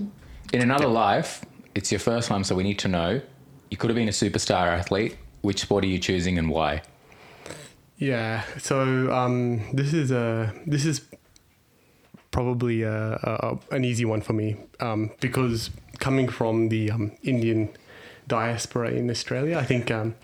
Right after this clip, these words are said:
Speaker 2: it's hard to say it, it, it, uh, it won't, shouldn't be cricket. So, uh, I think I'd go with that. Um, uh, anyone who knows me knows that I am probably the furthest thing from a superstar when it comes to cricket. <laughs> But, um, yeah,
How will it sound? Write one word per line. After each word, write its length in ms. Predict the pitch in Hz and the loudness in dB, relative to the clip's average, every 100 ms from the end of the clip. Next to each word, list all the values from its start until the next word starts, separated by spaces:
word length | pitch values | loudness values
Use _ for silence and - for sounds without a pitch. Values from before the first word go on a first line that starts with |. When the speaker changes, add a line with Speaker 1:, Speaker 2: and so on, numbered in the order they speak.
| - - - - - - - | -16 -16 -14 -14 -14 -16 -4
Speaker 2:
it's 120 | 151 | -4
hard 280 | - 127 127 | 0 0 2
to 80 | 127 | 0
say 340 | 107 117 113 | 0 0 0
it, 240 | 113 - 131 | -2 -4 -6
it, 420 | - - 135 - | -6 -4 -6 -4
it, 140 | 139 127 - - - - | -4 -6 -10 -20 -20 -6
uh, 180 | 127 113 | -4 0
it 120 | 123 117 | 0 0
won't, 300 | 120 120 - | 0 0 2
shouldn't 220 | 135 120 | 2 2
be 80 | 117 | 0
cricket. 400 | 131 156 214 - - - | -2 -4 -6 -12 -16 -6
So, 440 | - 113 113 117 - | -2 0 0 0 0
uh, 180 | 110 113 | -2 0
I 40 | |
think 180 | - 127 | 0 2
I'd 160 | 113 113 | 0 0
go 120 | 113 | 0
with 140 | 113 | 0
that. 340 | 120 135 - - | 0 -2 -4 -4
Um, 420 | 120 107 107 107 139 | -2 0 -2 -2 -2
uh, 160 | 117 - | -2 0
anyone 260 | 143 135 123 | 2 4 4
who 40 | |
knows 240 | 120 117 117 | 2 2 2
me 220 | 113 110 | 2 2
knows 320 | 113 113 107 | 2 2 0
that 160 | 110 107 | -2 -2
I 40 | |
am 160 | 110 110 | -2 -2
probably 220 | 117 113 | 0 0
the 120 | 113 | -2
furthest 460 | 107 117 113 117 - | -2 -2 -2 -4 -2
thing 180 | 117 113 | -2 -2
from 160 | 117 110 | -2 -2
a 40 | |
superstar 520 | 107 117 117 120 123 | -2 -2 -2 -2 -2
when 120 | 131 | -2
it 80 | 120 | -2
comes 160 | 120 117 | -4 -4
to 80 | 120 | -4
cricket. 400 | - 131 220 320 | -2 -2 -2 -2
<laughs> 80 | 98 80 - - - - - - | -2 -2 -4 -10 -16 -20 -6 0
But, 360 | 127 151 - _ _ _ | 2 0 -6 _ _ _
um, 460 | 127 113 110 107 110 - _ _ - - _ - | -2 0 0 0 -2 -8 _ _ -20 -20 _ 0
yeah, 240 | 120 98 | 2 0